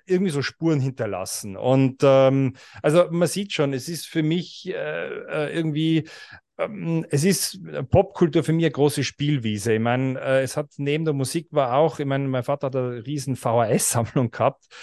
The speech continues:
und das war gerade, gerade als Kind und als, und als Jugendlicher,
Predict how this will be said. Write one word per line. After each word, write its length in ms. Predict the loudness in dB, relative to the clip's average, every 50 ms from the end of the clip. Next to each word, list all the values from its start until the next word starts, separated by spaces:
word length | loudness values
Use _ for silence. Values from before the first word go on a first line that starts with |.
| -18 -18 -16 -16 -16 -12 -2
und 400 | 2 4 4 4 2 0 -2 -2
das 260 | -2 -2 -2 -6 -4
war 680 | -2 0 2 4 4 4 2 2 2 2 2 0 -2 -4
gerade, 400 | -6 -8 -4 -4 -4 -4 -4 -6
gerade 220 | -2 -2 0 0 0
als 180 | -2 -2 -6
Kind 480 | -8 -4 -2 0 0 0 -2 -4 -6 -8
und 180 | -6 -2 2 2
als, 320 | 2 2 2 -2 -6 -8
und 220 | -8 -4 -2 0
als 160 | 0 0 -2 -4
Jugendlicher, 840 | -4 -2 -2 -4 -2 -2 -2 -2 -2 -2 0 2 2 4 2 0